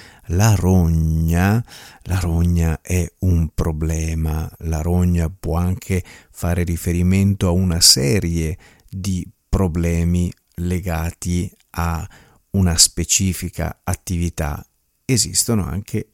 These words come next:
le rogne al plurale e qui si fa riferimento a tanti problemi diversi, a tante faccende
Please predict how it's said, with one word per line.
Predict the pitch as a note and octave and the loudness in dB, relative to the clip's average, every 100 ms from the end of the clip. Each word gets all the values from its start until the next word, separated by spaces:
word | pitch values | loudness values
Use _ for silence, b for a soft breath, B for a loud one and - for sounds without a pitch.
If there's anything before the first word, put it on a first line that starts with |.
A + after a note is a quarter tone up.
| - | -10
le | F2 F#2 G2 - | -4 -2 -2 -2
rogne | F2 G2+ C#3+ C#3 F#2 E2+ E2+ D#2+ - | -4 -2 0 2 2 4 2 0 -4
al | E2+ F2 | -4 -4
plurale | - G2 F#2 A2+ A#2+ F#2 E2 F2+ B B B B | -4 -6 -2 -2 -4 -4 -6 -8 B B B B
e | - | -6
qui | - F2+ F#2+ - b b b b b | -4 -2 -2 -4 b b b b b
si | - - G2+ | -2 0 0
fa | G2 | 0
riferimento | F#2 D#2 E2+ G#2+ E2+ D#2 D#2 - C3 C3 _ _ - | -2 -2 -2 2 2 2 0 0 0 0 _ _ -10
a | E2 D#2+ - _ _ _ | -8 -6 -10 _ _ _
tanti | - B2+ D3+ A2 F#2 - D#2+ E2+ B B - | -6 -2 2 2 0 -6 -8 -8 B B -2
problemi | G2 F2+ F2+ F2 F2+ F2 E2+ - - | 0 0 0 2 2 2 0 -4 -6
diversi, | G2 G2 F2+ F2+ E2 F2+ - F2 B B B B - | -2 0 0 0 -2 -2 -2 -4 B B B B -14
a | - | -6
tante | G#2+ A#2 B2+ A2 - | 0 4 4 2 0
faccende | F2 - - _ - - A#2+ G#2 G2+ G2 F#2+ F#2+ G2+ | -4 -2 -6 _ -2 4 6 6 6 4 2 0 -2